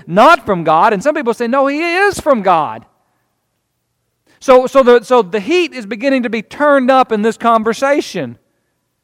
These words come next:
because we, we don't get to have disagreements about those things. Internally, you're gonna have to decide in your mind who Jesus is. You're gonna have to decide what you really believe about who this man, Jesus of Nazareth, is.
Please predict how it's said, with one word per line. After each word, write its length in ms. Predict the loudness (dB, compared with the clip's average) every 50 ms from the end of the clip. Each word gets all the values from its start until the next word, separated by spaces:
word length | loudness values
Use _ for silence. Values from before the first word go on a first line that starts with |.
| _ _
because 200 | -6 -2 -2 0
we, 120 | 0 -2 -2
we 140 | 2 4
don't 160 | 4 4 4 4
get 140 | 0 -2
to 60 | -2 -2
have 180 | -2 -2 -2
disagreements 1000 | -4 -6 -8 -8 -10 -6 -4 -2 0 0 0 2 2 2 0 0 -6 -18 -20 -20 _ _ -14
about 340 | -6 -4 -2 -2 -2 -2 _
those 220 | -6 -6 -6 -8
things. 640 | -8 -8 -8 -8 -8 -8 -12 -16 -18 -20 -20 -20 -20 _ _ _ _ _ _ _ _ _ _ _ _ _ _ _ _ -20 -16
Internally, 560 | -14 -14 -8 -4 -4 -2 -2 -2 -2 -2 -4
you're 100 | -4 -6
gonna 220 | -6 -6 -4 -4 -4
have 200 | -4 -6 -8 -10
to 60 | -12
decide 440 | -16 -14 -10 -8 -6 -4 -4 -4 -4
in 100 | -6 -6
your 80 | -8
mind 320 | -6 -6 -6 -4 -4 -4 -6
who 80 | -8
Jesus 400 | -8 -10 -10 -10 -10 -12 -14 -14
is. 440 | -12 -12 -12 -14 -16 -20 -20 -20 _ _ _ _ _ _ _ _ _ _ _ _ _ _ _ _ _ _ _ _ _
You're 240 | -10 0 2 2 4
gonna 260 | 4 4 4 4 4
have 200 | 2 0 0 -2
to 80 | -2 -6
decide 440 | -8 -6 -4 0 0 2 2 2 0
what 200 | -2 -4 -4 -6
you 100 | -6 -2
really 280 | 0 0 0 0 -2
believe 480 | -2 -2 -2 -2 0 -2 -2 -2 -4 -6
about 260 | -4 -4 -4 -4 -4
who 180 | -6 -8 -8 -6
this 220 | -6 -8 -8 -8
man, 400 | -6 -6 -4 -4 -4 -6 -6 -8
Jesus 460 | -10 -8 -8 -8 -6 -6 -8 -8 -8
of 160 | -10 -14 -14 -10
Nazareth, 720 | -6 -6 -4 -4 -4 -4 -6 -6 -6 -6 -6 -8 -8 _ _ _ _ _ _ -14
is. 640 | -10 -6 -4 -4 -4 -4 -6 -8 -12 -18 -20 -20